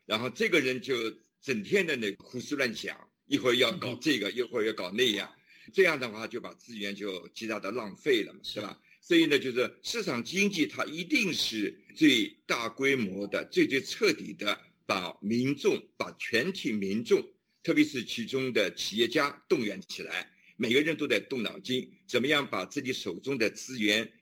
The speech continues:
Speaker 1: 能够创造出这个最高的价值，所谓追求价值的极大化。每个人的手中的资源，呃，价值极大化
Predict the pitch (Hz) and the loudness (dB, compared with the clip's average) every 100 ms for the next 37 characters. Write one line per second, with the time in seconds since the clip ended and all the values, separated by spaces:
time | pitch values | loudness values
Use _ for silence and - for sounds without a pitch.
0 | _ 104 113 107 - 135 117 92 - 110 | _ -2 0 0 -2 -2 0 0 -2 -6
1 | 98 - - 73 71 - 160 120 131 151 | -6 -8 -4 -2 -4 -2 2 2 4 2
2 | 110 - 123 95 - 87 - _ - 110 | 2 0 0 0 -6 -8 -10 _ -8 0
3 | 104 117 - - _ 160 165 - 117 104 | 4 4 2 -8 _ 2 2 2 -2 -2
4 | 165 120 98 113 - - 107 110 95 90 | 0 -2 -2 -4 -4 -6 -4 -2 -4 -6
5 | 90 - _ - - 135 147 208 196 160 | -14 -16 _ -18 0 4 6 6 4 0
6 | 131 - - - 113 127 147 120 - 131 | -2 -8 -12 -6 -6 -4 -4 -6 -8 -4
7 | 113 120 117 - 107 101 98 - 123 98 | 0 0 -2 -4 -4 -2 -4 -2 -2 -2
8 | 104 - 110 113 92 110 90 | -6 -6 -4 -4 -4 -6 -6